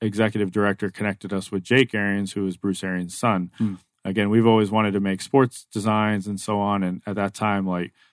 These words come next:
Speaker 1: two thousand fourteen, it was, like, I think the year into when B A was first here, and he's really becoming, like, that popular coach and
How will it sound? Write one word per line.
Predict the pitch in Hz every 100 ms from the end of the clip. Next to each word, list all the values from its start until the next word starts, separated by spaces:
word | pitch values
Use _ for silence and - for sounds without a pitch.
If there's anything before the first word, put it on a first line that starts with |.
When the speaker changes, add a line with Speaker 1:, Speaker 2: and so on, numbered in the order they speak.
| _ -
Speaker 1:
two | 101
thousand | 98 92
fourteen, | - 101 92 - 101 101 95
it | 90
was, | 90
like, | - 98 90 _ -
I | -
think | 101
the | 95
year | 92 98 101
into | 98 - 101
when | 95
B | 104 101
A | 95 98
was | 92
first | - 101 -
here, | 104 98
and | 95
he's | 92 90
really | 104 101
becoming, | 98 - 104 98
like, | 92 92
that | 92 -
popular | - 95 101 98 90
coach | - 104 98 95
and | 95